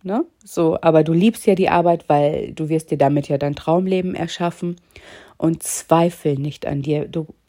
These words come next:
killst mit Selbstzweifeln, killst du alles. Du musst positiv bleiben, du musst überzeugt bleiben. Das ist so wichtig. Ansonsten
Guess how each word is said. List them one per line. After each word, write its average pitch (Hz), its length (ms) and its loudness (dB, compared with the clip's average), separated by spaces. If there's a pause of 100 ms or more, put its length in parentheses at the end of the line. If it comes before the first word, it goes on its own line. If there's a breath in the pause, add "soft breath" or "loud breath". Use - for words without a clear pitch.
killst - 560 2
mit 175 260 0
Selbstzweifeln, 147 1400 0 (680 soft breath)
killst - 440 2
du - 200 -2
alles. 180 640 -2 (120)
Du 160 120 0
musst 165 540 2 (120)
positiv 185 600 0
bleiben, 139 320 2
du 139 120 2
musst 160 600 0
überzeugt 156 800 0
bleiben. - 480 -6
Das - 180 -10
ist - 460 -12
so 208 380 6 (240)
wichtig. 156 560 -2
Ansonsten 165 760 -2